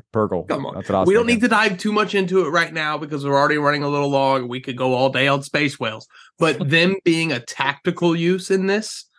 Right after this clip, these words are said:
Speaker 2: obviously coming to help their friends. You know, they know, they know Sabine and Ahsoka, and they know who's right in this situation, so they came to help. Them going through the tentacles and using it as, uh,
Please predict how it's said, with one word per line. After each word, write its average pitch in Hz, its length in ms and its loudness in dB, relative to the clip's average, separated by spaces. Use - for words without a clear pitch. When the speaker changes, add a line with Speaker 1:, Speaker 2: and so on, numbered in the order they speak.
Speaker 2:
obviously 147 440 2
coming 151 300 0
to 147 80 2
help 143 260 0
their 165 140 2
friends. 143 540 -4
You 151 120 -4
know, 135 140 2
they 135 180 4
know, 151 300 2
they 156 140 2
know 185 140 6
Sabine 165 380 0
and 170 140 2
Ahsoka, 139 580 0
and 131 180 -4
they 143 100 4
know 156 200 2
who's 151 220 0
right 135 360 -2
in 143 160 -4
this 120 160 -4
situation, 120 540 -4
so 139 140 0
they 131 120 2
came 131 240 0
to 127 80 2
help. 131 240 0
Them 185 440 2
going 160 460 2
through 151 340 2
the 147 120 0
tentacles 143 640 -4
and 135 220 -4
using 143 360 2
it 143 160 2
as, 131 400 -2
uh, 127 320 2